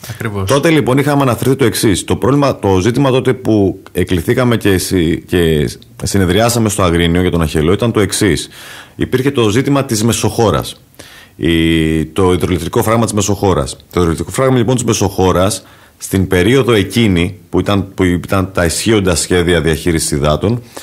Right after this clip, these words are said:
Speaker 2: ε, είχαμε πει, είχαμε αναφερθεί ότι μπορεί να λειτουργήσει ως κερκόπορτα.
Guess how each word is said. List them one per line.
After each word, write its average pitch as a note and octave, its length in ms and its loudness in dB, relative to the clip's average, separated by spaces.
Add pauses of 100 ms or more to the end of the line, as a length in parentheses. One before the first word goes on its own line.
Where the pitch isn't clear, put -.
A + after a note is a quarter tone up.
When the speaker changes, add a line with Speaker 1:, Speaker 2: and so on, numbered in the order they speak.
(200)
Speaker 2:
ε, A2+ 320 2
είχαμε C3+ 380 0
πει, G2+ 420 0
είχαμε G2+ 220 0
αναφερθεί G2 640 0 (320)
ότι F#2 540 0
μπορεί F#2+ 280 2
να C#3 60 2
λειτουργήσει A2+ 500 0
ως C3 160 2
κερκόπορτα. - 720 -2